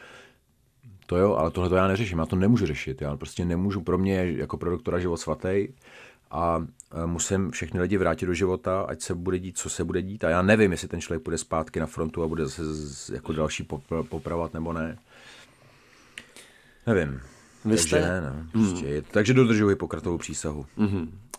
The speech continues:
Speaker 2: Vy jste akutně odjel i na Haiti, které postihlo zemětřesení v roce dva tisíce deset. Generální konzul zmiňuje až, e, sto tisíc obětí. Vy jste říkal, že jste každý den odoperoval nějakých patnáct lidí, tak, e,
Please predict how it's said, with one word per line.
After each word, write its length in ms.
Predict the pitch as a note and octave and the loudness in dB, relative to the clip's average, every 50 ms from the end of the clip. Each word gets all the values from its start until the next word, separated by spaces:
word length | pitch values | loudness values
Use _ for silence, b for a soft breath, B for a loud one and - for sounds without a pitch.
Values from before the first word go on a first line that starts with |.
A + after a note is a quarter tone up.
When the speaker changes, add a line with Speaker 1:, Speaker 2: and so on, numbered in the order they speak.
| - - | -2 0
Speaker 2:
Vy 120 | G#3 G2+ | 2 2
jste 240 | - - C3 B2+ - | 2 2 0 0 0
akutně 400 | - G2+ - A2+ - - A#2+ - | -2 -2 -2 -4 2 2 2 4
odjel 260 | G#2 G2+ G#2+ G#2+ G#2+ | 4 4 4 2 4
i 80 | - B2+ | 4 4
na 80 | A#2+ G2 | 4 4
Haiti, 400 | F2+ F#2 F2+ E2+ - F2 F2 D#2+ | 2 0 -4 -4 -2 -4 -4 -4
které 280 | - - F#2+ F2+ E2+ | -4 -2 -2 -2 0
postihlo 440 | D#2+ - E2 - - F#2+ F2+ F#2+ G2 | -2 -2 -4 -2 -2 -2 -2 -2 -2
zemětřesení 680 | F#2 F#2+ F2+ F2 E2 - - F2 - - F2+ F2 E2 D#2+ | -2 0 -2 -2 -2 -4 -4 -6 -4 -4 -4 -4 -4 -6
v 80 | D#2+ E2+ | -4 -4
roce 420 | F2 E2 - - - F2+ F2 E2 | -4 -4 -4 -4 -2 0 0 0
dva 200 | D#2+ E2 E2 E2+ | -2 0 0 0
tisíce 380 | - F#2 F2+ - G#2 - - A2 | 0 0 -2 -4 -2 0 2 4
deset. 460 | G#2+ G2 F#2 - E2 E2 E2 - - | 4 4 2 2 -4 -4 -6 -8 -6
Generální 520 | E2+ F#2 F2 F2+ F2+ F2+ F2 F2 F#2+ G2 F#2+ | -2 0 2 2 2 2 2 0 0 -2 -2
konzul 500 | - F#2+ F2+ F2+ F2+ G2 F#2+ F#2+ F#2+ - | -2 -4 -4 -2 0 0 2 2 0 0
zmiňuje 500 | F#2+ F2+ F#2 F#2 F2+ F#2 F#2+ F#2+ G2 - - | -2 -2 0 0 0 0 2 2 0 0 0
až, 240 | - G2 G2 - - | 0 -2 -2 -2 -4
e, 20 | - F#2 F#2 - - | -4 -4 -4 -2 -2
sto 220 | - - - G#2 | -4 0 2 0
tisíc 440 | - - - G2 - - A#2 - - | 0 2 -2 -2 0 0 0 0 0
obětí. 440 | - G2 F#2 E2+ D#2+ - D#2+ E2 - B B B B B B B B B B B B | 0 2 2 0 0 -4 -12 -14 -12 B B B B B B B B B B B B
Vy 60 | A2 | 2
jste 140 | - - A#2+ | 4 4 6
říkal, 260 | A2+ A#2 A2+ - B2+ | 4 4 6 4 4
že 120 | A#2 B2 A#2+ | 6 6 2
jste 160 | - - C3+ | 4 2 0
každý 340 | - A#2 A2 G#2 - B2+ B2 | 0 0 -2 2 4 4 6
den 300 | A#2+ A#2 A#2+ A#2+ - - | 8 8 6 6 4 2
odoperoval 560 | - A2+ - - G#2 G#2 G#2+ G#2+ G#2+ A2+ A#2+ | 0 -2 0 0 2 2 4 4 6 6 6
nějakých 340 | A#2 A2+ A2 G#2+ - A#2+ A#2+ | 6 6 4 4 2 0 -2
patnáct 520 | - - - - - A#2+ A#2 A#2 A#2 - - | 2 0 0 2 6 6 6 6 4 4 2
lidí, 300 | G#2 G2 F2+ E2+ F#2+ - | 2 0 0 -4 -8 -8
tak, 260 | - - - - - | -8 -8 -10 -4 -2
e, 60 | F#2 | -2